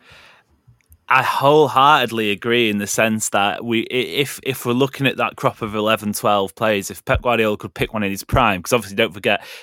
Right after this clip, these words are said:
Nasri was at the club when Guardiola arrived and, and infamously was sent to train on his own, but that was more sort of to do with age and, and getting on a little bit. I think that Sammy Nasri would have been perhaps high on his shopping list. And I'll be honest, I, I, before we started, I highlighted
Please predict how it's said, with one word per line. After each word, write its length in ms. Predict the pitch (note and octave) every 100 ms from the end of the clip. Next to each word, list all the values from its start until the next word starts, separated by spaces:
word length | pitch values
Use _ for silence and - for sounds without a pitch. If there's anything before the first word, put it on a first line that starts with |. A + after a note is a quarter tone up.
| - A#2+
Nasri 260 | A#2 A2
was 220 | G#2+ A2+ A#2
at 100 | -
the 80 |
club 240 | G#2 A#2 G2+
when 140 | G#2
Guardiola 560 | G#2 G#2 G2+ F#2+ F#2+ F#2+
arrived 460 | G2+ G#2+ G2 -
and, 120 | G2 F#2+
and 160 | G#2 G2+
infamously 680 | A#2 G#2+ G#2+ G2+ - G2+ F#2+
was 180 | G2
sent 320 | - G#2+ G2+ -
to 100 | A2+
train 360 | - G#2+ G2+
on 80 | F#2
his 140 | F#2
own, 360 | G#2+ A2 G2+ F#2+
but 160 | F2+ -
that 120 | F#2+ C#2+
was 140 | F#2
more 220 | G#2 G2
sort 160 | - C2
of 120 | G2 - - -
to 80 | -
do 140 | B2+ A#2+
with 140 | G#2+
age 380 | C3 C#3 C3 A#2+
and, 160 | A#2
and 160 | A2+ A#2
getting 240 | C3 A2+
on 100 | A#2
a 80 | C3
little 220 | A#2+ F#2
bit. 240 | F#2+ G#2+ G2+ - -
I 40 | G#2+
think 200 | D3 B2+
that 100 | -
Sammy 240 | B2 A2+
Nasri 220 | B2 -
would 120 | A2+
have 60 | G2+
been 240 | A2+ G#2+ - _
perhaps 360 | - - D3 -
high 280 | - B2+ C3+
on 80 | A2
his 100 | -
shopping 380 | C#3 C#3 D3
list. 300 | A#2+ F#2 -
And 200 | A2 A2 - - - -
I'll 100 | D3
be 100 | C3
honest, 340 | D#3 D#3 B2+
I, 160 | C3+ A#2 B2+
I, 120 | C3+
before 420 | A2 B2 - D#3
we 80 | C3
started, 380 | - C3+ A#2+ A#2
I 20 |
highlighted 800 | A2 D3 D3 C#3+ B2 A2+ -